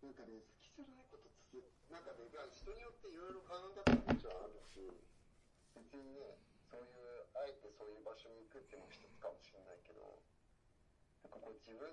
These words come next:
としての意見、意見はね、意見を言わせてもらうと、嫌なことはや-、やんなくていいと思うよ。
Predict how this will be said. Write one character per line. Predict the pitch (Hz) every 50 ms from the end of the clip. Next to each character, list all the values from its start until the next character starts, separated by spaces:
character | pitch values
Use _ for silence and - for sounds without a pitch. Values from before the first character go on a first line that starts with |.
| 160 -
と | 175 165
し | 156 -
て | 190 175
の | 147 110 98 95 92 - - - - - - - 277
意 | 240
見、 | 233 233 226 214 202 196 196 - - - - - 285 285
意 | -
見 | 208 - - - - -
は | - - -
ね、 | - - - - - - - - - - - -
意 | 98 -
見 | - -
を | - 95
言 | 98 98
わ | 101
せ | 101 -
て | 98
も | 95 95
ら | 95 92
う | 92 92 -
と、 | 92 90 92 92 - - - - - - - - - - - - - - - - - - - - -
嫌 | - - - -
な | 185
こ | 196 - 147
と | - -
は | 113 104
や-、 | 98 95 - - - - - - - - - - - - - -
や | - 123
ん | 123
な | 147 160
く | - -
て | - 175
い | -
い | -
と | -
思 | - - 143 143
う |
よ。 | 139 - - -